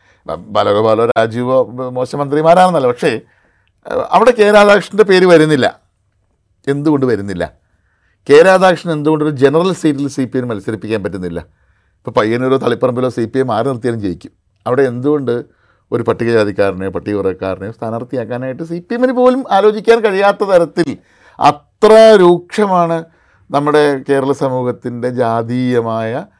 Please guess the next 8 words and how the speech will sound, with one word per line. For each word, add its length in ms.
സാമൂഹിക 500
നില. 220
അപ്പോൾ 140
ശരിക്കും 420
ബീഹാറിൽ 460
ഇപ്പോൾ 220
പൊട്ടിച്ച 320
ബോംബ് 400